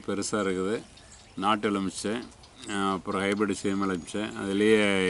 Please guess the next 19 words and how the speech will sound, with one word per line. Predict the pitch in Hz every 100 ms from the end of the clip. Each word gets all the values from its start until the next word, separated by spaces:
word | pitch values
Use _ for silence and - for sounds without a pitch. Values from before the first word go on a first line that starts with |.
| 90 90
இது | 95 101 104 -
கொடி | 104 113
எலுமிச்சைன்னு | 117 107 -
இருக்குது, | 101 95 92 92
ஊறுகாய்க்கு | 95 101 104 95
நல்லாயிருக்கும். | 92 92 90 98 110 98
இது, | 92 90 92 98 92 85 80 - - - - - - - - 87
அஹ், | 85 87 82
தோல் | - 110 117
வந்து | 110 110 110
ரொம்ப | 101 101 101
தடிமனா | 92 95 95 101 98
இருக்கும், | 85 87 92
அதெல்லாம் | 92 95 95
ஊறுகாய்க்கு | 98 95 92
நல்லாயிருக்கும், | 90 98 117
ஜூஸ் | 104 107 -
போடுறதுக்கு | 101 95 92
நல்லாயிருக்கும், | 85 87 82 92 117